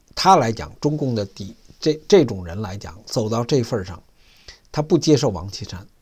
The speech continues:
同时其实他也不接受这个栗战书的。但王岐山的性格所致，那年龄所致，因为他年龄大了，对吧？那性格所致呢，那东西是改变不了的。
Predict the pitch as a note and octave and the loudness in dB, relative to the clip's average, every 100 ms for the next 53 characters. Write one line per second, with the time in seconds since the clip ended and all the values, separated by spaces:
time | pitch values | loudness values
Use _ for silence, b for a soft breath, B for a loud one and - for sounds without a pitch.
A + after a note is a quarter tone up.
0 | _ - C3 D3 C3 B2+ - C3+ - A2+ | _ -8 -6 -4 -6 -6 -6 -6 -6 -6
1 | A#2 B B B B - D#3 D3+ A2 F2+ | -6 B B B B -4 2 2 2 -4
2 | - B2+ A#2 C3 A#2+ A#2 G2+ - - - | -6 -6 -2 -2 -2 -4 -8 -10 -16 -12
3 | F#2+ - - A#2+ A2+ F#2 - F#2+ E2+ - | -12 -10 -4 -4 -4 -12 -16 -18 -20 -20
4 | - B B B B B B E3 E3 - | -20 B B B B B B 8 8 6
5 | E3 E3+ F3 E3 E3 D#3+ D#3 A3 C#3 G#2 | 4 4 4 4 4 2 0 -2 -2 -4
6 | E2 - - - - - _ _ _ - | -8 -10 -12 -16 -16 -18 _ _ _ -20
7 | A2+ - _ - A#2+ A2+ C#3+ C3 B2 - | -20 -20 _ -6 0 0 0 -2 -6 -12
8 | - - - _ _ - - C3+ C3 C#3 | -18 -20 -20 _ _ -20 -10 -4 0 0
9 | A#2+ A2 B2+ B2+ F#2 - _ - E2+ - | 0 -2 -2 -4 -6 -14 _ -16 -16 -16
10 | - B B B B B C#3+ C3+ A#3 C#3+ | -20 B B B B B -2 2 2 4
11 | A#2+ - F#2 - A2 E2+ - _ - G3+ | 2 0 -10 -10 -10 -10 -18 _ -2 0
12 | C#3 C3+ B2 A#2 G2+ - A2 G#2+ A2+ A2 | 0 -2 -4 -6 -8 -8 -10 -10 -10 -10
13 | A2+ - - - - _ B | -10 -16 -20 -20 -20 _ B